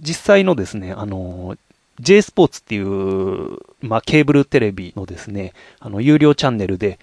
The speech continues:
えー、私はよくロードレースを見るんですけども、あの、ネット配信もやってて、オンデマンドでも見れるんですけども、あの、ロードレースっ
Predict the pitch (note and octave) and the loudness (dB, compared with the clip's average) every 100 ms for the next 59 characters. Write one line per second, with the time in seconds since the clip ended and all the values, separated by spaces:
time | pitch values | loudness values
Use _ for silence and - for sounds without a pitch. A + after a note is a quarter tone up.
0 | _ A2+ G2+ G2 G2 G#2 G#2 A2 A#2+ G#2 | _ -8 -6 -6 -4 -4 -4 -4 -4 -2
1 | A2 - G2+ G#2+ A#2+ A2 A#2+ G#2+ G#2 G#2 | -2 -4 -4 0 0 2 2 0 -2 -8
2 | G2+ F#2 F2+ - G2 G2+ B2 - _ B2 | -8 -8 -12 -12 -10 -8 -6 -8 _ -8
3 | G#2+ A#2 C#3 F3 F3+ - G#2+ F#2 - - | -4 -4 0 2 2 0 -4 -8 -10 -4
4 | A#2 D3 D3 D3 C3 G2+ F#2 F2+ F2 F#2 | -2 0 2 2 0 -2 -8 -10 -10 -8
5 | F#2+ F2 E2+ E2+ - F#2+ F#2+ A2+ G#2+ - | -8 -8 -12 -20 -16 -12 -8 -6 -8 -14
6 | - - A#2 G#2+ G#2 G#2+ A2 F3+ G#3 G#3 | -20 -18 -10 -4 -2 -2 0 2 4 4
7 | F3+ - | 4 2